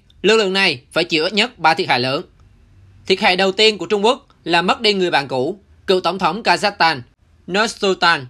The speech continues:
Nazarbayev. Nazarbayev trở thành tổng thống Kazakhstan sau khi Liên Xô tan rã vào tháng mười hai năm một nghìn chín trăm chín mươi mốt và tiếp tục tại vị sau nhiều cuộc bầu cử.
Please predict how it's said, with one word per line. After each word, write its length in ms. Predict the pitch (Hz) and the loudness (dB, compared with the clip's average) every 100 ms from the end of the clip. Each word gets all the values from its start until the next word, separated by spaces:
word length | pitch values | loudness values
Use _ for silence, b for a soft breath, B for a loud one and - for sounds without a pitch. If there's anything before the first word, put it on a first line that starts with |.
| _ - | _ -8
Nazarbayev. 760 | 156 185 170 160 165 165 151 123 _ _ _ _ _ _ _ _ | -2 0 2 2 4 4 2 -2 _ _ _ _ _ _ _ _
Nazarbayev 840 | 147 196 214 202 185 196 190 180 151 _ - | -4 -2 0 0 2 2 4 2 0 _ -4
trở 120 | 185 | 0
thành 180 | 220 208 | 0 0
tổng 180 | 165 196 | -2 0
thống 240 | 202 233 | -2 0
Kazakhstan 540 | 214 185 240 - 170 135 - _ | 0 0 0 0 0 0 -10 _
sau 160 | - 240 | -6 -4
khi 140 | 247 | -2
Liên 160 | 240 233 | -2 -2
Xô 220 | 226 208 | -2 -2
tan 220 | 196 190 | 0 0
rã 280 | 180 127 165 190 _ | 0 0 0 -6 _
vào 120 | 170 | -4
tháng 180 | 180 240 | -2 0
mười 120 | 202 | 0
hai 200 | 165 180 | 0 0
năm 120 | 175 165 | 0 -4
một 40 | |
nghìn 140 | 156 131 | -4 -4
chín 140 | 196 | -4
trăm 180 | 180 151 | -4 -4
chín 160 | 165 | -4
mươi 100 | 214 | -4
mốt 220 | 175 185 247 _ _ _ - | 0 0 0 _ _ _ -4
và 100 | 196 | -4
tiếp 200 | 196 311 | -2 -2
tục 120 | 269 285 | -2 0
tại 160 | 160 143 | 0 0
vị 200 | 143 131 | -2 -4
sau 180 | 160 185 | -4 -4
nhiều 120 | 160 | -4
cuộc 160 | 151 127 | -6 -2
bầu 140 | 143 | -2
cử. 280 | 143 123 156 | -2 -6 -6